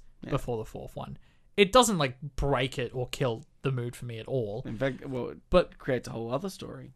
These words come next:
Speaker 1: really, a valuable, fun story, having the brother in there, right?
Speaker 2: Well, what, what it does is, for me, these characters that I, I've fallen in love with in the first two entries, which, like in Indiana Jones,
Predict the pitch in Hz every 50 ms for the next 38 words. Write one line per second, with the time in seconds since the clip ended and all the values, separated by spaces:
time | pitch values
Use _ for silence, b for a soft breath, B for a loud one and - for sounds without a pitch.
0 | - - 131 139 120 - - - - - - 185 120 117 117 147 175 175 - 123
1 | 123 120 117 - _ _ - 131 135 156 208 - - - - - - - 123 -
2 | _ _ _ _ _ _ _ - - 117 113 113 110 107 131 - - - 139 127
3 | 120 - - - - - 131 139 - - _ b b b b b 220 226 220 220
4 | 185 - 190 208 202 226 226 202 151 - - 180 190 214 196 156 - 170 156 -
5 | - - 156 156 175 180 165 151 147 131 - - - - 147 160 170 160 - 156
6 | 143 127 - 147 135 131 127 123 123 123 - 139 143 147 - - - 170 160 156
7 | 147 139 131 127 135 135 135 139 131 123 - 139 127 120 - - 143 143 139 -
8 | - - - 147 127 117 131 135 - - 135 120 120 120 - 135 127 - - 143
9 | 131 135 131 139 135 135 131 127 123 117 120 120 117 143 135 131 123 123 123 -